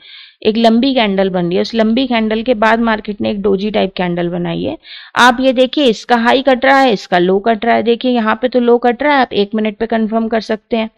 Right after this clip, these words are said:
ठीक है। इसका लो कट रहा है, यहाँ पे एक लाइन लगा दीजिए, एक मिनट के चार्ट पे चले जाइए, आपको दिखाई दे जाएगा, वहाँ पे पहले ही दिखाई दे जाएगा कि इसका लो कट गया। बस आप इसमें आराम से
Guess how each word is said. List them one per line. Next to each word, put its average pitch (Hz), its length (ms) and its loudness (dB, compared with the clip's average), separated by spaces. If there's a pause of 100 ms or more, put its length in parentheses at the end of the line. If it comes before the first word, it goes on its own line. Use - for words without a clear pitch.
(420)
ठीक 320 160 -2
है। 247 100 4
इसका 208 260 2
लो 220 220 4
कट 240 240 -2
रहा 285 80 2
है, 277 60 2
यहाँ 214 140 0
पे 202 120 -2
एक 208 80 -6
लाइन 214 240 2
लगा 240 280 4
दीजिए, 247 320 -2
एक 196 240 -2
मिनट 202 220 -2
के 226 100 -2
चार्ट 202 320 0
पे 220 100 -2
चले 233 280 -2
जाइए, 226 260 0
आपको 196 280 -2
दिखाई 196 320 -4
दे 233 160 2
जाएगा, 240 340 2
वहाँ 220 180 0
पे 208 140 -14
पहले 208 360 0
ही 262 160 0
दिखाई 226 320 0
दे 220 140 0
जाएगा 208 380 -2 (420)
कि 254 120 0
इसका 254 260 2
लो 233 180 4
कट 185 240 -2
गया। 196 180 0
बस 262 260 0
आप 202 200 -2
इसमें 202 280 -6
आराम 175 360 -4
से 359 260 0